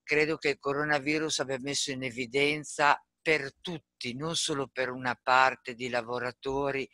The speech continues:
o una parte dell'organizzazione, le difficoltà che abbiamo all'essere nei luoghi di lavoro, come nelle sedi sindacali, la risposta onnicomprensiva ai bisogni.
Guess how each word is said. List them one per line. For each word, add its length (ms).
o 100
una 180
parte 420
dell'organizzazione, 1400
le 220
difficoltà 1080
che 180
abbiamo 880
all'essere 760
nei 240
luoghi 420
di 140
lavoro, 640
come 300
nelle 200
sedi 360
sindacali, 920
la 140
risposta 580
onnicomprensiva 1000
ai 140
bisogni. 760